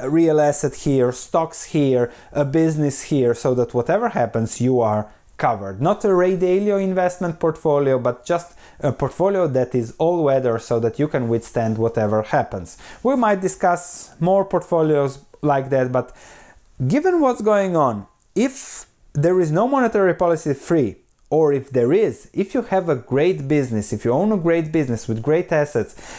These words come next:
and you, you sell things to people that they will constantly use, you will do fine no matter what. And that's how we are going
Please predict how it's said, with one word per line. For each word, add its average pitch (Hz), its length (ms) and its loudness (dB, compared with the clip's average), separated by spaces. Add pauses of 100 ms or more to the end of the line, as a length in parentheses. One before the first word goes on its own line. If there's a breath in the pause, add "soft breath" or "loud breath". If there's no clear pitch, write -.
(120 loud breath)
and 131 220 2
you, 151 380 0
you 147 460 2
sell - 580 0 (560)
things 214 320 -4
to 165 80 -2
people 160 380 0
that 120 180 0
they 143 160 2
will 170 220 2
constantly 175 600 -2
use, 117 360 0 (220 loud breath)
you 165 120 2
will 302 220 0
do 135 160 0
fine 127 380 0
no 110 100 0
matter 123 320 2
what. 123 420 0
And 123 220 -2
that's 185 280 0
how 139 240 2
we 131 200 2
are 131 80 2
going 117 400 -2